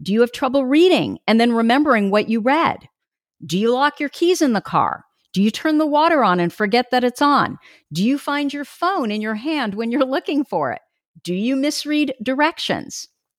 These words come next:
Right? And then for things like, has difficulty sustaining attention. Okay, what does that even mean? If a doctor said, "Okay, give me an example of that," I don't know. But if you ask me,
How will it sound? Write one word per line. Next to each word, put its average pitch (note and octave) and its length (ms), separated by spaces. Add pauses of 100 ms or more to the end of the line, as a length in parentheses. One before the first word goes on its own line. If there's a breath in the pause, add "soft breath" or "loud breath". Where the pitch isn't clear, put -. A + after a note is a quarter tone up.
Right? F#3+ 400 (420 soft breath)
And A3+ 160
then A#3+ 140
for A#3 120
things A#3 280
like, G3+ 160
has G3 300
difficulty G#3+ 600
sustaining F#3 680
attention. F#3+ 500
Okay, A3+ 180
what A3 240
does G#3+ 140
that G#3+ 140
even A#3+ 280
mean? D#4 340
If - 200
a G3+ 40
doctor A#3+ 360
said, A3 180
"Okay, A3+ 200
give A3 160
me C4 160
an A#3+ 120
example G#3+ 560
of E3 160
that," D#3 240 (260 soft breath)
I D#3 140
don't C#4 180
know. D3 300 (600)
But F4 360
if G3 100
you G#3+ 140
ask A#3 280
me, F3 240